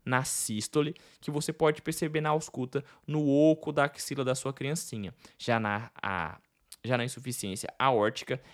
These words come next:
é um sopro de regurgitação diastólico. Na fase cardíaca, na fase da inflamação cardíaca crônica da febre reumática, a gente vai ter o que a gente chama de estenose ou de estenose mitral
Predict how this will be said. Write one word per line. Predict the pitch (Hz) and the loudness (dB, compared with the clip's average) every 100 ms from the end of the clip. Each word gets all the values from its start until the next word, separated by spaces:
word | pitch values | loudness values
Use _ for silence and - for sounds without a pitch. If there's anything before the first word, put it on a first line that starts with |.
| - | -4
é | 131 | -2
um | 131 | -2
sopro | - 139 135 | -2 -4 -2
de | 131 | -2
regurgitação | 135 139 139 - 123 - 131 160 - _ - | 0 0 -2 -2 -2 -2 -4 -6 -16 _ -12
diastólico. | 127 131 131 131 - - - - _ - - | -4 2 2 0 -8 -12 -14 -20 _ -20 -6
Na | 123 120 | -2 0
fase | - 139 156 | 2 2 0
cardíaca, | - 143 120 113 123 120 - 107 | -4 0 0 -2 -6 -6 -6 -6
na | 104 104 92 | -2 -2 -2
fase | - 113 117 127 92 - _ _ _ _ _ | -4 -2 -2 -6 -8 -12 _ _ _ _ _
da | 131 120 | -2 0
inflamação | 117 123 110 104 - 107 | 0 0 0 -2 -4 -4
cardíaca | 113 101 104 - 101 - _ | -4 -4 -4 -6 -10 -12 _
crônica | 151 151 170 185 147 - 113 | 4 6 6 4 2 -2 -4
da | 107 | -2
febre | - 92 98 | -4 -6 -6
reumática, | 92 98 117 113 - - - - - | -4 -2 -2 -4 -12 -16 -18 -20 -6
a | 113 | -4
gente | 120 127 | -2 0
vai | 120 120 | 0 0
ter | 123 | -2
o | 113 | -4
que | |
a | 123 | -4
gente | 120 | -6
chama | - 110 107 | -4 -6 -6
de | - | -6
estenose | - - 131 107 95 98 101 - - - _ - | -6 -4 -2 -2 -2 -4 -8 -12 -20 -20 _ 4
ou | 127 123 139 - _ - | 4 4 0 -6 _ -4
de | |
estenose | 127 - 117 113 135 | -4 -2 0 0 -2
mitral | 151 160 104 98 | -6 -4 0 0